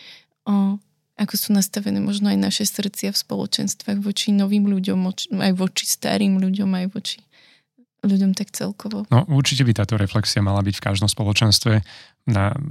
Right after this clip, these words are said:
Speaker 2: častokrát hovoríme o tom, že, alebo však cirkev je misijná vo svojej podstate, a, a teda však je pastoračná, ale aj misijná, tá, ktorá vychádza von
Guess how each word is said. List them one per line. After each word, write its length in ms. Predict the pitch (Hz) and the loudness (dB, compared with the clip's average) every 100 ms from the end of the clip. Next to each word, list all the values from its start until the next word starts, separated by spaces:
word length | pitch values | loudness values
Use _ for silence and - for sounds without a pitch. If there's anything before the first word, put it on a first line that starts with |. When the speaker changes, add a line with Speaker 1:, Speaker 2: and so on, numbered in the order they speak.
| 104 - - | -8 -10 -8
Speaker 2:
častokrát 480 | - 92 - 101 101 | -2 -2 0 0 0
hovoríme 340 | 101 110 107 | 2 4 6
o 140 | 107 | 4
tom, 160 | 104 110 | 4 4
že, 240 | 104 101 101 147 - 160 151 - | 4 2 0 -8 -10 -16 -14 -10
alebo 240 | 139 131 | -8 -4
však 200 | 117 - | -2 -2
cirkev 360 | - 110 98 107 | 2 4 4 4
je 120 | 101 98 | 4 4
misijná 640 | 107 - 117 104 104 123 | 4 6 4 4 4 2
vo 140 | - 117 | 0 0
svojej 260 | - 107 | 0 0
podstate, 520 | 98 110 - 110 - 110 101 - - - _ | 0 0 0 0 2 0 0 -6 -20 -20 _
a, 380 | - 107 101 98 101 107 127 131 | 0 4 4 4 2 0 0 -2
a 60 | 104 | -2
teda 240 | 104 98 | 0 0
však 240 | 98 110 113 | 0 -2 0
je 20 | |
pastoračná, 640 | 110 - 110 104 - 107 | 0 2 4 4 4 4
ale 220 | 98 101 98 | 4 4 4
aj 80 | |
misijná, 360 | 101 - 107 104 101 - - _ | 4 4 4 4 0 -6 -20 _
tá, 220 | 113 110 | 0 0
ktorá 240 | - - | 2 0
vychádza 500 | 101 104 113 107 110 | 2 2 2 2 2
von 300 | 98 104 156 | 4 4 2